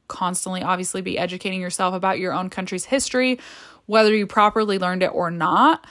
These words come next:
Um, but you should also be teaching yourself about other countries' histories, what's currently going on in the world, and, like, just how we can try to create a better world together. You know what I mean?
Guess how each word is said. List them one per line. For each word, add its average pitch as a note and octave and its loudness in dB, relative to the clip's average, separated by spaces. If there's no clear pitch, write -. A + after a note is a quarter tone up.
Um, G3+ 2
but B3 6
you B3 6
should C4 6
also A#3 6
be B3+ 0
teaching B3+ 0
yourself A#3+ 2
about G#3+ 2
other A#3 4
countries' A#3 -2
histories, G#3 -4
what's F#3+ -2
currently A#3+ -2
going A3 0
on G3 2
in G3 -4
the F#3+ -2
world, F#3+ 2
and, G3 -2
like, F#3+ -4
just G3 -8
how F#3+ 0
we F#3 -2
can F#3+ -6
try - -10
to F3+ -8
create F#3 -8
a F3+ -6
better F#3+ -2
world G3 -2
together. A3 0
You G3 -6
know F#3+ 0
what F#3 0
I F#3 -2
mean? A3 -2